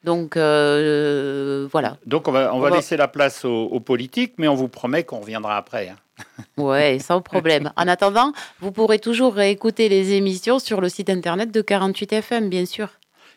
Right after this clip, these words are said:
Speaker 2: Et oui, puisque celle-ci, c'est la vingt-neuvième quand même, hein. Donc,
Speaker 1: Ouais.
Speaker 2: euh, pour ceux qui ont du retard, ne, n'hésitez pas à, À-, allez rechercher ça sur, euh, sur le net. Euh,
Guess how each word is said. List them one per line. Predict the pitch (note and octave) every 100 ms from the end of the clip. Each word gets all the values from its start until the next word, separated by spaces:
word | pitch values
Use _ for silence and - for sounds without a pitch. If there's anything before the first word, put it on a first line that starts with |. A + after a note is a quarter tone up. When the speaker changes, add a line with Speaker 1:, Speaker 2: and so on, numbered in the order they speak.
| -
Speaker 2:
Et | A#2
oui, | E3 G#3+
puisque | D3+ - D3+ C#3 C3 A#2+
celle-ci, | - C3 - F#3+
c'est | - C#3
la |
vingt-neuvième | C3+ D#3+ - F3 E3 F#3 F#3+ D3
quand | C3
même, | C3 B2
hein. | C#3+
Donc, | D3 F3
Speaker 1:
Ouais. | F3 D3
Speaker 2:
euh, | B2 A#2+ A2 G#2+ - - _ -
pour | B2
ceux | - D#3+
qui | C#3+ B2+ C3
ont | B2
du | A#2+
retard, | - D3+ E3+ D#3+
ne, | C3 A#2+ A#2
n'hésitez | A2+ C3 C3 D3 C#3+
pas | - D3+ D#3 C#3 A#2 A2 G2+
à, | _ - - -
À-, | B2+ A#2 -
allez | A2+ B2+
rechercher | C3+ - C3+ - C#3
ça | - D#3
sur, | D#3 - C#3 B2+
euh, | A#2+ A2+ A2+ - -
sur | - - C#3
le | C3+
net. | C3 D3 - B2+
Euh, | A#2 A2 G#2+ G#2+